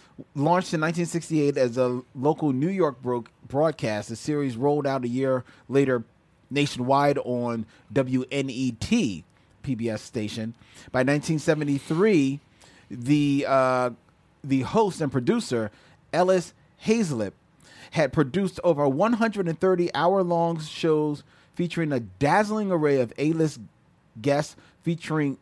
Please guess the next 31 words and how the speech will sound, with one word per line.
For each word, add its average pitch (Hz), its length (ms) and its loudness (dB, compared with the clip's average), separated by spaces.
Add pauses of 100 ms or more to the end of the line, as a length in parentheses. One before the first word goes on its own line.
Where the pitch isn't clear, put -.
rare 156 720 2
live 143 460 0
performances 160 680 -4
and 143 120 -4
interviews 156 640 -2 (340)
from 131 160 -2
the 127 60 0
likes 147 300 0
of 120 200 0
Al 147 220 2
Green, 143 500 0
Muhammad 147 440 0
Ali, 143 460 2
Sidney 151 300 -4
Poitier, 143 640 -2
Cicely 143 400 -6
Tyson, 151 580 0 (260)
James 131 460 2
Baldwin, 147 840 2 (360)
Nikki 151 300 0
Giovanni, 151 840 0 (400)
Ossie 160 480 -2
Davis 151 480 0
and 123 140 -2
Ruby 147 260 0
Dee, 147 480 -2
Sonia 165 400 -4
Sanchez, 151 720 -6
The 123 140 -6
Last 147 420 -6
Poets, 160 560 -4